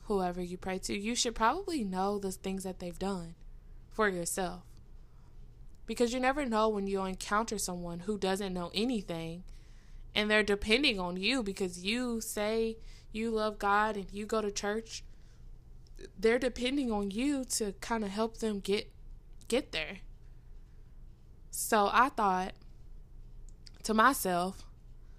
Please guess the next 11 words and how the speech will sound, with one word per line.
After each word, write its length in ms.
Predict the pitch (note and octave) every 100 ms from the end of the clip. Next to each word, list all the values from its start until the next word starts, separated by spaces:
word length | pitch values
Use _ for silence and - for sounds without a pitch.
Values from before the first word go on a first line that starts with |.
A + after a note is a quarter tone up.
| - - - - -
"How 400 | - C4+ D4+ D4
could 160 | D4 B3
I 120 | A3
ever 580 | A#3 C4 B3 A3+ G#3+ G#3+ - -
help 260 | B3+ B3+ -
someone 500 | F#3+ F3+ F3 F3 G3
or 160 | F#3
lead 320 | F3+ A#3 B3+
someone 680 | - G3+ F#3+ F#3 F3+ F3+ F#3 - - - - - - - - - - - - - - - -
to 120 | A3
Christ? 760 | - B3+ A3+ F#3+ G3 - -